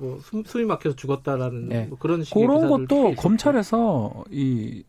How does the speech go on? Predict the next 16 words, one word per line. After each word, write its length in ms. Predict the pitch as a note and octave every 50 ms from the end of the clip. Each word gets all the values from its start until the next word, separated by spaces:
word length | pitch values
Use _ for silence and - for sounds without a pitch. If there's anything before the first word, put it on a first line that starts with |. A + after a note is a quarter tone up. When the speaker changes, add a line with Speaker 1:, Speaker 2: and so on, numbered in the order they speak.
| _ _ -
Speaker 2:
증인들을, 640 | - F#3+ G#3+ B3 D4 F4 F#4 F4 D4 C#4 C4+ C4 G3+
감정 320 | - - F3 A3 D4 E4+
증인들을 340 | D4 D4+ D4 C#4 B3+ B3+ G3+
다 300 | - - C#3+ C#3+ B2+ G#2+ G2+ -
잘 240 | - - C#3+ D3
내세운 300 | B2+ B2 B2 - B3 D4
것 80 | D4 G#3
같아요. 420 | B2 G2+ - - B2 C#3+ E3 D3 B2+ -
Speaker 1:
음. 300 | C#3 C3+ C3+ C3 C3 C3 C3 B2+
Speaker 2:
그런 220 | F#3 F#3+ G3 G#3
식으로 500 | F3+ F#3+ F#3+ E3+ F3+ F#3 G3+ G#3+ G#3+ G#3+
사망을 400 | G3+ - - F3+ F3+ F3+ F3 D#3
불가능하다. 560 | B2+ D3 D3 C#3 D#3 D3 C#3 A#2+ G#2+ G#2 - - B2
아이의 320 | C3+ C3+ C3 B2 A2+ G#2+
Speaker 1:
음. 60 | G#2
Speaker 2:
나이라든지 840 | G#2 G#2+ A#2 C3 C3+ B2+ A#2 A2+ A2+ A2 A2 A2 C3 C#3 D#3 E3+